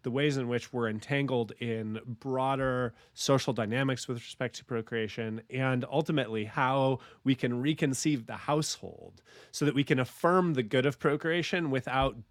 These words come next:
being bound to it as a, a kind of natural idolatry.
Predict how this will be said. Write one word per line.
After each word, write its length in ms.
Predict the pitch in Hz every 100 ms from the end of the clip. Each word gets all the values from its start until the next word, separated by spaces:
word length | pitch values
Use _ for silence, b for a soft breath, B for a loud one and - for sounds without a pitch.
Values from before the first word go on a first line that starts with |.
| -
being 720 | 131 131 127 123 113 113 113 b b b - 113 -
bound 460 | 120 131 127 127
to 240 | - 123 113
it 180 | 104 -
as 380 | - 113 123 113
a, 80 | 107 - -
a 80 |
kind 180 | 104 117
of 80 | 104
natural 1000 | 113 113 113 120 - 113 110 104 101 98 _ _ _ _
idolatry. 800 | 113 107 95 98 95 - - -